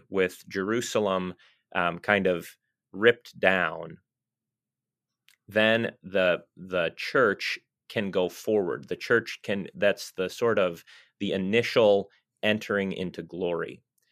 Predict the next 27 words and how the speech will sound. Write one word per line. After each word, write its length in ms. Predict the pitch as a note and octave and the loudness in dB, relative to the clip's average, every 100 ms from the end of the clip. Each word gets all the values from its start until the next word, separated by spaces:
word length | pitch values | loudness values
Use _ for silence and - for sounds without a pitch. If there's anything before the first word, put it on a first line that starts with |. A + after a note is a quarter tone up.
| _ _ | _ _
Uh, 220 | F#2+ F2 | 0 0
but 420 | - F#2 A#2 G2+ - | 0 6 6 6 2
it's 240 | G2 - | -4 -4
not 340 | G2+ G#2 A2+ - | -2 2 2 0
yet 360 | F#2+ G2+ F#2 - - | 0 2 0 -4 -14
complete. 600 | F#2 E2+ - G2 - - - | -12 -12 -8 -8 -8 -14 -10
So 260 | - G2 | 0 0
the, 220 | F2 F2+ E2+ _ _ | 0 -6 -8 _ _
the 80 | G2+ | -2
bridal 400 | G2+ G#2 C3 A#2 | 4 6 6 4
procession 680 | - F#2+ G#2+ G2 - F#2 F2+ _ _ | 0 -2 0 0 0 -6 -8 _ _
has 240 | - F#2+ E2 | -2 -2 -2
begun, 640 | F#2+ G2+ G2+ F2 E2+ F#2 | -6 -2 0 -2 -6 -8
the 120 | - F#2 | -6 -2
marriage 560 | G#2 A2+ G2+ F#2+ - _ | 2 4 2 0 -8 _
has 240 | G2 F2 | -6 -4
begun, 680 | E2 F2 G2+ F#2 D#2+ D#2+ E2+ - _ _ _ | -6 -2 0 0 -2 -8 -14 -18 _ _ _
uh, 160 | F#2+ F#2+ | -2 0
but 200 | F#2 G2 | 2 2
it's 220 | F#2 - | 0 -4
not 420 | G2 G#2 G2+ - - _ _ | -2 0 0 -4 -20 _ _
going 300 | G#2 G2 F#2 | 0 0 -2
to 100 | F#2+ | -8
be 220 | F2 F2+ | -8 -8
fully 460 | - - B2+ A#2+ F#2+ | -8 -2 0 0 -2
complete 480 | G2 E2+ - F2+ - | -6 -8 -6 -6 -6
until 640 | F2+ E2+ - G2+ F#2 F2 | -12 -8 -2 0 0 -4